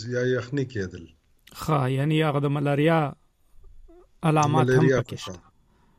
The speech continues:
Speaker 1: او خو د ملاریا او د دې یخنۍ کې دا فرق چې دا سړی یخني محسوسوي، خو هغسې کمبلو کې نه، نه سملوي.
Speaker 2: صحیح، دا عام لکه ساړه چې، ساړه چې کېږي د سړي عام.
Speaker 1: او د عادي چې کوم د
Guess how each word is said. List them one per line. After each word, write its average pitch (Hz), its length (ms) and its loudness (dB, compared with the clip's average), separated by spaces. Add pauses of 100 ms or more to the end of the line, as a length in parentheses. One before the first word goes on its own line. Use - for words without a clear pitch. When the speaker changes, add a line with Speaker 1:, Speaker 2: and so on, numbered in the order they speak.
(520)
Speaker 1:
او 110 120 -10
خو 127 180 -6
د 139 140 -2
ملاریا 147 520 2 (100)
او 147 140 -4
د 139 160 -4
دې 151 100 -4 (100)
یخنۍ 147 300 -4
کې 143 160 -4
دا 151 60 0
فرق 151 260 -2
چې 131 240 -6
دا 139 80 0
سړی 143 280 -2 (140)
یخني 156 220 -2
محسوسوي، 135 520 -2
خو 143 140 -4
هغسې 131 280 -2
کمبلو 120 500 0
کې 120 120 -6
نه، 117 220 2 (500)
نه 117 80 0
سملوي. 87 440 -4 (240)
Speaker 2:
صحیح، 135 480 0
دا 139 160 -2
عام 139 500 0 (200)
لکه 143 240 -4
ساړه 156 400 0
چې، 170 100 -8 (200)
ساړه 165 320 0
چې - 140 -12
کېږي 123 280 -4
د - 20 -8
سړي 139 360 -4
عام. 131 280 -4
Speaker 1:
او 135 280 -2
د 135 80 -10 (420)
عادي 139 480 0
چې 156 160 -6 (100)
کوم 151 140 -2 (460)
د - 20 -6